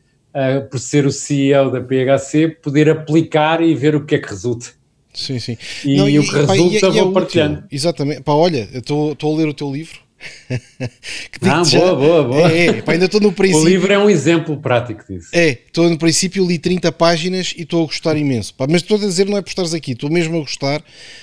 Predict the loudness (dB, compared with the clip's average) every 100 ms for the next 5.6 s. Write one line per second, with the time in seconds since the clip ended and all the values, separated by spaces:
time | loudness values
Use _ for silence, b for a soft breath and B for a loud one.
0 | B -4 -2 -2 -2 -2 0 -4 -4 -2
1 | -4 -4 -14 -18 b b -2 0 0 0
2 | 0 0 0 -4 0 -2 0 0 -2 -6
3 | -6 -4 -2 -2 0 -2 -2 -2 -2 -2
4 | -4 -4 -2 -2 -4 -4 -4 -4 -4 -2
5 | -2 -2 -6 -6 -10 -20